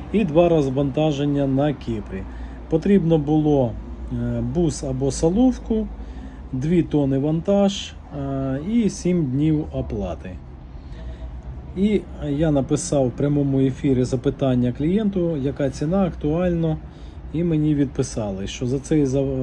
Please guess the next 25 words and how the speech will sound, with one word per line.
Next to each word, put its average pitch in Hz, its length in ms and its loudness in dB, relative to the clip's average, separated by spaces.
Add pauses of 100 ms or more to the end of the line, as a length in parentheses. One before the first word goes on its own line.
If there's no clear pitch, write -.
вантаж 147 520 0
дають 160 360 0
всього-навсього 156 920 0
дві 135 220 0
тисячі 147 440 -2
шістсот 131 420 -2
євро. 104 380 -4 (760)
А, 131 160 2
і 131 140 4
плюс 180 300 2
ще 156 260 4
й 175 40 6
вертають 151 640 4
паром. 120 380 2 (1000)
Ну, 151 80 0
це 175 140 4
я 165 80 10
так 156 160 4
сказав 160 280 4
всього-навсього, 165 760 4
можливо, 143 420 2
це 147 120 0
нормальна, 143 520 2
адекватна 135 520 0
ціна. 165 440 0